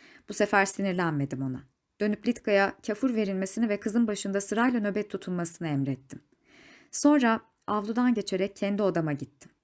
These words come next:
Hatırlıyorum da odamda mavi bir ışık yanıyordu. Bir yanımda Döderlein,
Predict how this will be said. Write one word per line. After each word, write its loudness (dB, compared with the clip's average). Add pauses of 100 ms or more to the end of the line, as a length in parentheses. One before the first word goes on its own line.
(260)
Hatırlıyorum 0
da 0 (240)
odamda 4
mavi 2
bir -2
ışık -8
yanıyordu. -4 (2750)
Bir 6
yanımda 2 (140)
Döderlein, 0